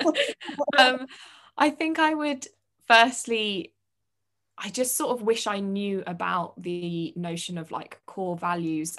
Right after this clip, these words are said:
and was just kind of aware of this stuff sooner, so that I could sit down and take the time to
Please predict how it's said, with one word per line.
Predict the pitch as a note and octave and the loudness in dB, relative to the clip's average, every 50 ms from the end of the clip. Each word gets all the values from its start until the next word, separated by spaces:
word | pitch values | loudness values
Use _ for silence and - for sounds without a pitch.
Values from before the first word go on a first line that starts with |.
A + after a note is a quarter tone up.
| - | -8
and | F3 E3+ D#3 D#3+ D#3 E3+ - - _ - - _ _ _ _ _ _ _ _ _ _ _ _ _ _ _ - | -8 -8 -8 -8 -10 -10 -12 -12 _ -20 -20 _ _ _ _ _ _ _ _ _ _ _ _ _ _ _ -6
was | G3+ A3 G#3 G#3+ | -2 -2 -2 -2
just | - C4 C4 - | -2 -6 -6 -6
kind | - C#4+ C#4+ | -6 -6 -4
of | C4+ | -2
aware | B3+ G#3+ F3 F3 F3 F3 F3 F#3+ | -2 -2 -2 0 0 0 0 0
of | G#3 G#3+ | -2 -4
this | - B3+ B3+ - | -6 -6 -6 -6
stuff | - - B3 A#3+ A#3 - | -6 -6 -6 -6 -6 -6
sooner, | - - - G#3+ G#3 G#3+ A#3+ B3+ | -10 -8 -6 -6 -4 -6 -6 -6
so | - - G#3+ G3+ | -8 -8 -8 -6
that | G3+ - - | -6 -6 -6
I | F#3+ F#3 F#3 | -6 -6 -6
could | F3+ - - F#3 F#3 F3 E3+ - - _ | -8 -10 -10 -10 -8 -8 -10 -12 -16 _
sit | - - - - - G3+ - - - | -12 -10 -8 -6 -6 -6 -6 -6 -4
down | G3 F#3 F3+ E3+ E3 D#3+ D#3+ D#3+ - - | -2 0 0 0 -2 -4 -6 -8 -10 -10
and | E3+ D#3+ D#3+ E3 E3+ | -10 -8 -8 -10 -12
take | - - F3+ D#3 - - | -12 -10 -10 -10 -10 -10
the | - E3+ | -14 -14
time | - - F3 D#3+ D3 D#3 E3+ E3+ | -12 -10 -10 -8 -8 -8 -8 -10
to | - - F3 E3 D#3+ D3+ D#3+ E3+ | -10 -8 -8 -6 -6 -6 -6 -8